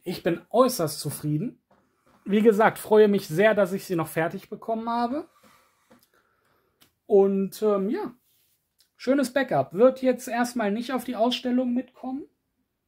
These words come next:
weil ich bin voll, was das angeht.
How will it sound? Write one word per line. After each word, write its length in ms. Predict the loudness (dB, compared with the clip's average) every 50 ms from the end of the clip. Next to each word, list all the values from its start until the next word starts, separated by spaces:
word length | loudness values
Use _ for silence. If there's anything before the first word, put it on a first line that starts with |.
| _
weil 440 | -6 -2 0 2 2 2 0 0 -2
ich 200 | -4 -6 -8 -10
bin 480 | -6 -6 -4 -2 -2 -4 -4 -6 -8 -12 _ _ _ _ _ _ _
voll, 440 | _ -8 -4 -2 0 0 0 -2 -2
was 180 | -4 -4 -4 -4
das 200 | -6 -6 -6 -6
angeht. 420 | -8 -6 -6 -6 -6 -8 -10 -12